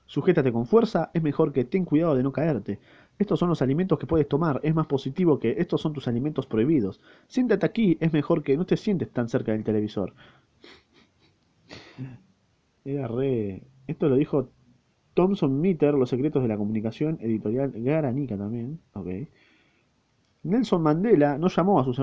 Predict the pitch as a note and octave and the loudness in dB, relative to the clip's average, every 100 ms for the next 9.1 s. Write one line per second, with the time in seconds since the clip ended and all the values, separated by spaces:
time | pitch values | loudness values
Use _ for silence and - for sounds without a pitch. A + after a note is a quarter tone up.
0 | - A#2+ C3 B2 C3 D3 C3+ B2 D3+ D3+ | -4 -6 -2 0 2 2 2 2 0 2
1 | E3 D#3+ - C#3 D#3 C3+ A#2+ A#2 C3 A2+ | 4 4 2 2 2 2 2 2 0 0
2 | A2 A2+ G#2+ - A2 G2+ G#2 G2+ F#2+ - | 0 0 -4 -6 -6 -4 -4 -2 -4 -4
3 | - - - - E3 F3 G#3+ F#3+ C3 C3 | -12 -20 -20 -6 0 2 2 0 0 0
4 | D3+ - D#3+ A3+ G#3 G3+ F#3 C#3+ D#3+ E3 | -2 -2 -2 0 2 4 4 2 0 -2
5 | - A2 G#2+ G2 G2 F2 F2 - - - | -2 -2 -2 -2 -2 -8 -10 -16 -20 -20
6 | - G#3 C#4 A3 G#3+ A#3+ F3+ F3+ F#3 B2+ | -8 -2 2 2 2 0 0 2 4 4
7 | A2+ A2 A#2 A2+ A2+ A2 B2 E3+ D#3+ B2+ | 2 0 -2 0 0 0 0 -2 -2 -2
8 | C3 C#3+ B2 A#2 B2+ A#2 G#2+ G2+ F#2+ - | 0 0 2 2 4 2 0 -2 -4 -6
9 | F2 | -10